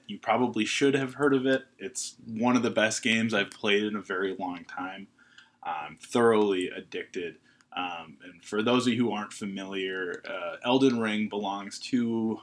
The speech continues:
kind of a community of games, um, called Souls-like games, in that they're, they're games that are designed to be very, very challenging, very hard, and you have this kind of slow grind of character progression where you get stronger and stronger.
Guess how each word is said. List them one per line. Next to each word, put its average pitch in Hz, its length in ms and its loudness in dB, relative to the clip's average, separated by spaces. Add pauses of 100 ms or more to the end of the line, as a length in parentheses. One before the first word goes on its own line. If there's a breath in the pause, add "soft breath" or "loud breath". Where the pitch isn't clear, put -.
(140)
kind 123 200 2
of 107 60 0
a 101 80 -2
community 113 760 2
of 110 180 -4
games, 104 640 -2 (440 soft breath)
um, 87 540 -4
called 87 400 -2 (120)
Souls-like 127 1160 2
games, 135 580 0 (160)
in 101 180 -4
that 92 380 -8
they're, 101 440 0
they're 110 140 4
games 156 280 2
that 147 140 4
are 117 40 -2
designed 110 440 2
to 107 60 -2
be 95 260 -2
very, 95 440 0
very 87 280 -10
challenging, 104 680 -2
very 87 220 -6
hard, 101 500 0 (440 loud breath)
and 98 160 -2
you 92 140 -8
have 95 240 -2
this 92 260 -4
kind 101 180 -4
of 87 100 -10
slow 107 380 2
grind 92 640 -6
of 82 180 -12
character 98 460 -2
progression 87 640 -8
where 87 80 -10
you 90 140 -8
get 87 160 -8
stronger 98 560 -2
and 82 120 -12
stronger. 80 560 -12